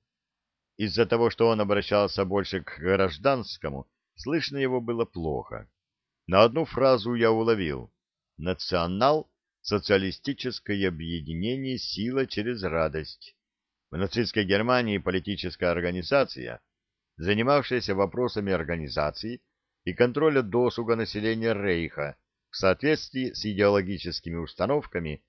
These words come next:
национал-социализма. Нацистская К Д Ф входила в состав Германского трудового фронта,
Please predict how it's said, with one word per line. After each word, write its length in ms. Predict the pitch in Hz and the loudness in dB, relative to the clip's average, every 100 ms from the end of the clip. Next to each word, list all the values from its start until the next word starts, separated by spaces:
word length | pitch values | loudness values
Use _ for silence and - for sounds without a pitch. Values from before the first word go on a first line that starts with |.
| _ - | _ -6
национал-социализма. 1400 | 98 - 92 101 127 113 117 - 117 85 60 64 62 - _ _ _ _ _ _ _ - | -4 0 0 2 0 0 -2 0 -2 -2 -8 -14 -14 -18 _ _ _ _ _ _ _ 0
Нацистская 800 | 98 101 - 147 - - 110 104 | 0 0 0 -2 -2 -2 2 2
К 200 | - 104 | 2 -2
Д 300 | 80 95 127 | 4 4 4
Ф 220 | 143 - _ _ _ _ _ | 0 -10 _ _ _ _ _
входила 420 | - 104 147 139 | -2 0 2 2
в 60 | 110 | 0
состав 460 | 117 - 131 123 | -2 0 2 2
Германского 760 | 87 98 104 123 123 - 113 107 | 2 2 2 -2 -4 -4 -4 -2
трудового 440 | 95 98 98 104 | -2 -2 0 -2
фронта, 720 | 98 - 98 87 69 65 60 | -2 -4 -2 -2 -4 -10 -10